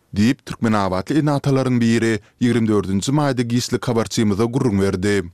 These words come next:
Azatlyň ýurdun beýleki künçeklerindäki habarçylary hem öz bolýan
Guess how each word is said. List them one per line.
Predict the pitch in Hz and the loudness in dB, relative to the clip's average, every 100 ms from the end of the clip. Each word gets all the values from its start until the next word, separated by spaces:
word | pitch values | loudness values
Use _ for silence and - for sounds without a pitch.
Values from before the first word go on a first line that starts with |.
| _ _ _ | _ _ _
Azatlyň | 101 101 104 98 101 98 92 | -4 0 0 0 -2 0 2
ýurdun | 101 101 113 | 2 0 0
beýleki | 110 90 - | 0 0 -4
künçeklerindäki | - 147 147 - 135 127 120 113 | -6 -4 -2 0 0 0 0 -2
habarçylary | 127 127 123 - 101 98 104 | -2 -2 -2 -2 0 0 0
hem | 120 107 _ - | 0 -2 _ -2
öz | 139 139 | 0 0
bolýan | 135 127 | 0 0